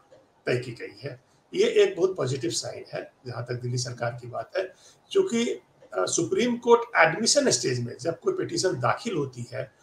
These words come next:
उस stage पर वो तुरंत कोई फैसला नहीं करती है। लेकिन जो मेरे सामने अभी खुला हुआ है, ये जो इनका कल का जो order है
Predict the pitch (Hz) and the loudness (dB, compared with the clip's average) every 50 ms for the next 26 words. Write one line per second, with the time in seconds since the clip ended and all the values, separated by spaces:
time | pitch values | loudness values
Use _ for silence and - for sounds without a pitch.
0 | _ _ _ - - 127 123 - 139 - - - - 214 233 233 - - - 247 | _ _ _ -2 0 0 2 2 2 0 2 6 8 8 8 8 6 4 6 8
1 | 233 233 233 233 - - - _ _ _ _ - 214 208 220 233 226 226 226 - | 8 8 8 6 4 0 -8 _ _ _ _ 2 6 8 10 10 8 6 4 -2
2 | - _ _ _ _ _ _ _ _ _ - 233 233 240 240 233 - - - 220 | -10 _ _ _ _ _ _ _ _ _ -4 0 0 0 0 -2 -4 0 2 4
3 | 208 - - - 170 - - - 139 123 127 131 - 117 113 - - - 120 - | 4 4 2 -2 0 0 0 0 0 2 0 0 0 -4 -10 -10 -10 -14 -14 -10
4 | - 120 - - _ _ _ _ _ _ 147 151 156 - 214 202 202 208 196 190 | -10 -10 -12 -12 _ _ _ _ _ _ -6 -4 -4 -2 -2 4 8 8 8 8
5 | 202 208 196 - 202 190 190 196 208 202 196 208 - - - 160 185 - - 151 | 8 6 6 6 6 4 4 6 4 4 2 2 0 -2 -4 -4 -4 -4 -4 0
6 | 165 190 185 147 139 135 120 110 - - 131 131 135 127 131 135 127 - _ - | 2 2 2 2 2 0 0 0 -2 -2 -2 -4 -4 -4 -4 -4 -6 -8 _ -18
7 | 131 127 127 123 - _ _ _ _ _ _ _ _ - 139 135 127 135 135 131 | -18 -16 -16 -18 -20 _ _ _ _ _ _ _ _ -14 -12 -8 -4 -4 -4 -4
8 | - - - - 143 143 143 156 156 143 147 139 135 135 127 143 131 120 117 123 | -6 -8 -4 -4 -2 0 0 0 0 2 2 0 0 2 2 0 0 0 -2 -6
9 | 131 - - | -8 -8 -12